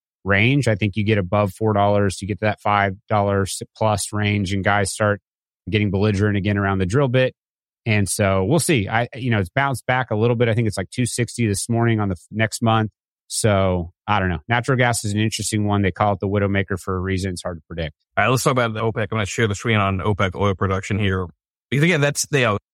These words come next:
Speaker 2: it, it is amazing. It's everyone, uh, you know, and you've seen this before because you've seen cycles, but everyone got so hyped up about energy and oil, you know, uh, especially towards the peak in June, right? Now people are kind of sanguine on it. I mean,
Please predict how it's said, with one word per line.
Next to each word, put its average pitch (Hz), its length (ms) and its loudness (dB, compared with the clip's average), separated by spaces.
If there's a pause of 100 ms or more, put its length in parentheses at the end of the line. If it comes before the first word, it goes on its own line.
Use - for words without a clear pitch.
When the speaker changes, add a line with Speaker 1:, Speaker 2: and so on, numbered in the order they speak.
(240)
Speaker 2:
it, 131 260 -4
it 139 100 2
is 123 160 0
amazing. 123 400 2
It's - 260 -4
everyone, 110 520 2
uh, - 180 -4
you 113 100 -4
know, 92 80 -6 (340)
and 139 280 2
you've 143 120 2
seen 135 160 2
this 117 160 0
before 110 340 -4
because 95 160 -6
you've 98 100 -2
seen 104 160 -2
cycles, 98 380 -2
but 92 140 -2
everyone 120 240 2
got 104 120 0
so 117 140 -4
hyped 110 260 -2
up 107 160 0
about 95 300 -2 (140)
energy 107 320 0
and 101 80 0
oil, 101 520 2
you 104 60 0
know, 95 100 -2 (240)
uh, 80 120 -4
especially 120 340 0
towards 101 320 -6
the - 80 -18
peak - 260 -4
in 92 160 -4
June, 101 460 -6 (160)
right? 95 180 -2
Now 107 280 2
people 104 260 -4
are 90 60 0
kind 107 120 0
of 92 80 0
sanguine 107 380 2
on 98 160 -2
it. 98 80 -4
I 80 40 -10
mean, 101 260 -10